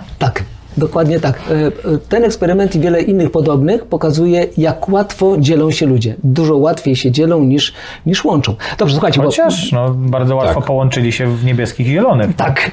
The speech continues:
Speaker 1: tak, na, na zasadzie wspólnego mianownika. E, z k-, okrętem Tezeusza łączą się też, mm, mm, mm, eksperymenty myślowe związane z teleportacją. Będziemy teleportować Leszka.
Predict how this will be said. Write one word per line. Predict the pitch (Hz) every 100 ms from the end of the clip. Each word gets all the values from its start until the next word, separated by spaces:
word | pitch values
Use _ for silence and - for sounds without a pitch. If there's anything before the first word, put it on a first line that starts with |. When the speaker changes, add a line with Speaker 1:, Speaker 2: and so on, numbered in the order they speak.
| -
Speaker 1:
tak, | 220 269 190 - 196
na, | 165
na | 160 170
zasadzie | 180 180 175 196
wspólnego | 202 - 175 180 180
mianownika. | 180 180 147 135 113 117 - - - - -
E, | 139 120 - - - -
z | -
k-, | -
okrętem | 160 196 277 254
Tezeusza | 185 170 220 214
łączą | 175 160 185 220 220
się | 175 180
też, | 196 -
mm, | 196 151 - -
mm, | 147 135 135 -
mm, | 147 135 - - -
eksperymenty | 170 - 165 156 175 202 190 175 170
myślowe | 156 156 175 170
związane | 156 151 165
z | 156
teleportacją. | 170 165 165 160 135 - 135 202 -
Będziemy | 151 160 165
teleportować | 160 151 156 156 151 143
Leszka. | 117 - -